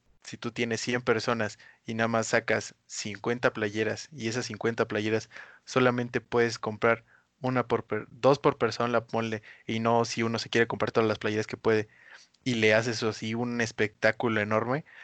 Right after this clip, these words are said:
y entonces ahí tienes a gente formada tres días para comprarse una playera que nada más dice Supreme,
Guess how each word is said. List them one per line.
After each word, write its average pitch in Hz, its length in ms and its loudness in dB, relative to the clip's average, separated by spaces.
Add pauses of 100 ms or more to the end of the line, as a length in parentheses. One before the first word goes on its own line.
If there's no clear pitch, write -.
(140)
y 120 80 -6
entonces 120 240 -2
ahí 117 80 2
tienes 117 320 0
a 104 40 -4
gente 123 280 -4
formada 123 460 2
tres 123 320 2
días 123 260 2
para 107 200 0
comprarse 117 360 -4
una 117 160 -4
playera 113 480 0
que 117 140 -6
nada 110 80 -4
más 113 160 -2
dice 113 220 -4
Supreme, 120 480 -2